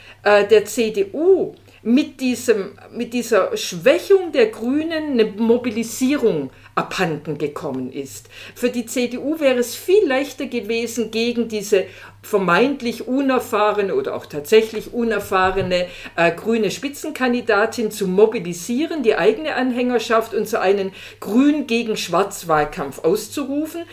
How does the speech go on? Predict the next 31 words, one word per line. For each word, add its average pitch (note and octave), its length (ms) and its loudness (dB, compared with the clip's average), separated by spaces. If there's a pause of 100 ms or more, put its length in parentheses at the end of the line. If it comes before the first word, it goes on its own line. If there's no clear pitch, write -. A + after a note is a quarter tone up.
(280)
Das B3+ 480 0
hat A3+ 160 4
dann G3 160 4
nicht G#3+ 240 -8
geklappt. - 640 -2 (200)
Das F3+ 160 -2
ist F3 180 -6
das - 200 -4
eine. F#3 480 0 (800)
Und A#3 200 0
hinzu C4 440 -2
kommt E4 420 -4 (320)
dann A#3+ 260 4
eben C4+ 360 -4
die G3+ 100 -6
Flutkatastrophe, C#4 1400 -2 (300)
die A3+ 240 -2
allseits A3 540 4
bekannten G3 800 -6 (100)
Bilder C4+ 600 4
und E3 240 -2
Videos, C4+ 680 -4
die F3+ 180 -6
während G3+ 320 2
der F#3+ 100 4
Flutkatastrophe F#3+ 1000 -4
von - 180 -4
Armin D#3+ 320 -4
Laschet B3 380 -2
entstanden A#3+ 600 -2
sind. A#3 360 -4